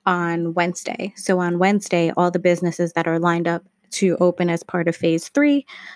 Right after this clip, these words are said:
will be reopening, and what's included in that is tattoo shops. And I have been waiting for my tattoo for three months now, maybe, um,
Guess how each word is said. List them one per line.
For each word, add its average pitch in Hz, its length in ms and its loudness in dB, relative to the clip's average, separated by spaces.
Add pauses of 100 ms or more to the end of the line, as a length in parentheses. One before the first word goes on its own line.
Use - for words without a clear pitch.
(140)
will 208 160 6
be 185 180 2
reopening, 208 960 2
and 175 480 -2 (120)
what's 170 180 -4
included 185 480 4
in 180 160 2
that 175 240 0 (300)
is 185 180 0
tattoo - 340 -4
shops. - 460 -6 (360)
And 190 200 2
I 190 80 0
have 185 160 0
been 180 260 -2
waiting 240 380 -2
for 202 200 -6
my 180 460 -4 (200)
tattoo 170 640 0
for 170 520 -2 (1400)
three 214 640 2 (1040)
months 226 440 0 (180)
now, 226 420 2
maybe, 240 460 2 (880)
um, 175 640 -2